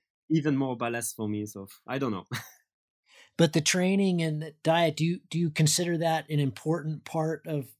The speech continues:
Speaker 1: success, or is that just something personal?
Speaker 2: Uh, for success for cro-, for the competition in, uh, cross country?
Speaker 1: Yeah,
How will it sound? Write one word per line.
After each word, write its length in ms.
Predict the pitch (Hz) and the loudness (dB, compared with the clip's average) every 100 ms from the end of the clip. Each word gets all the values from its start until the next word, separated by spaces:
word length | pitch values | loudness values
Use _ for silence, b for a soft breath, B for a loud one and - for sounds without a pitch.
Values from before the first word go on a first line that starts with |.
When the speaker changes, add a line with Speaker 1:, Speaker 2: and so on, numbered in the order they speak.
| _ | _
Speaker 1:
success, 840 | - 151 - 175 185 214 - - - | -6 -4 -2 -2 -2 -2 -4 -6 -6
or 240 | 156 143 | 0 2
is 80 | 127 | 2
that 160 | - 139 | 0 -4
just 160 | - - | -4 -4
something 320 | 143 - 113 | -4 -4 -4
personal? 540 | 139 135 - 107 95 _ _ _ _ _ _ _ _ _ _ _ _ _ _ _ _ - | -4 -4 -4 -8 -16 _ _ _ _ _ _ _ _ _ _ _ _ _ _ _ _ -4
Speaker 2:
Uh, 500 | 135 139 139 135 135 | 0 2 0 -2 -4
for 140 | 151 | -4
success 460 | 151 170 - 190 180 | -4 -4 -4 -2 -4
for 340 | - 156 151 | -2 -2 -2
cro-, 340 | 151 180 165 147 - | -4 -8 -8 -10 -6
for 300 | 156 147 147 | -2 0 0
the 220 | 147 143 | -2 -2
competition 680 | 139 143 160 180 - 180 160 | -4 -8 -8 -6 -4 -2 -2
in, 240 | 147 143 | -2 -4
uh, 120 | 139 135 | -4 -6
cross 220 | - 170 | -6 -6
country? 320 | 196 190 247 - _ _ _ 466 330 | -6 -6 -8 -12 _ _ _ _ -8
Speaker 1:
Yeah, 440 | 185 185 160 113 | -4 -2 -2 -4